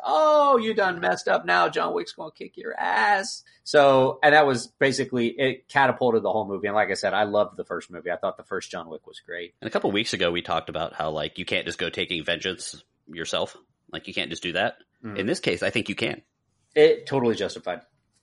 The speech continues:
Speaker 2: Yeah.
Speaker 1: One hundred percent totally justified. But at number one, it has to be Old Yeller. Has to be Old Yeller.
Speaker 2: Yeah, that is, like, the official, like, Dead Dog movie, but I just, I, I never saw it
Speaker 1: Because,
Speaker 2: as a
Speaker 1: I,
Speaker 2: result.
Speaker 1: I mean, it's, it's a coming of age story.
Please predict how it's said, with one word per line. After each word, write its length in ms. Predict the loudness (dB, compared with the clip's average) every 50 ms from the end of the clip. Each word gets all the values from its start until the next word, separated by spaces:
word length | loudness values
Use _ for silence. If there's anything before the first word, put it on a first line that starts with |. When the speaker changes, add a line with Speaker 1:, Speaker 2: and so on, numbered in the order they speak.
| _ _
Speaker 2:
Yeah. 80 | -4 0
Speaker 1:
One 140 | 2 2 2 2
hundred 240 | 0 -2 -4 -8
percent 320 | -10 -10 -8 -8 -10 -10 -12 _
totally 260 | -10 -8 -8 -8 -8
justified. 340 | -10 -12 -12 -14 -18 -20 -20 -20 _ _
But 140 | 4 4 4
at 80 | 6 6
number 280 | 6 6 8 8 6
one, 360 | 6 8 8 6 6 6 4
it 100 | 2 0
has 320 | 2 2 2 2 2 0 -2
to 80 | -6
be 180 | -6 -6 -4 -4
Old 200 | -4 -4 -6 -6
Yeller. 280 | -10 -10 -10 -12 -16 -20 _ _ _
Has 420 | -10 -2 0 2 2 2 2 0 -4
to 60 | -6
be 200 | -8 -6 -6 -6
Old 180 | -6 -8 -8 -10
Yeller. 160 | -14 -16 -16 -16 _ _
Speaker 2:
Yeah, 180 | -8 -6 -6 -4
that 100 | -4 -4
is, 140 | -4 -4 -4
like, 120 | -6 -2
the 80 | -2 -2
official, 420 | -2 -2 -6 -6 -4 -4 -4 -4 -4
like, 360 | -4 -4 -6 -6 -8 -14 -20 _ _ _ _ -14 -8
Dead 200 | -8 -8 -6 -4
Dog 260 | -4 -4 -4 -4 -6
movie, 300 | -8 -8 -6 -8 -8 -6
but 200 | -6 -6 -6 -6 -10 _ _ _ _ -14
I 60 | -12
just, 260 | -10 -10 -12 -12 -14 -10
I, 140 | -10 -8 -6
I 100 | -6 -6
never 160 | -6 -8 -4
saw 100 | -2 0 2
it 20 |
Speaker 1:
Because, 360 | 4 4 4 2 0 -6 -10 _
Speaker 2:
as 120 | -8 -2 0
a 40 |
Speaker 1:
I, 20 | 0
Speaker 2:
result. 160 | 2 4 2
Speaker 1:
I 60 | 2 2
mean, 200 | 2 2 0 0
it's, 160 | -2 -2 -4 -4
it's 140 | -4 -2 -2
a 60 | -4
coming 340 | 0 2 2 2 2 0 0
of 120 | 0 2 2
age 300 | 2 2 2 0 -4 -6
story. 640 | 0 0 2 2 4 2 2 2 2 0 -2 -6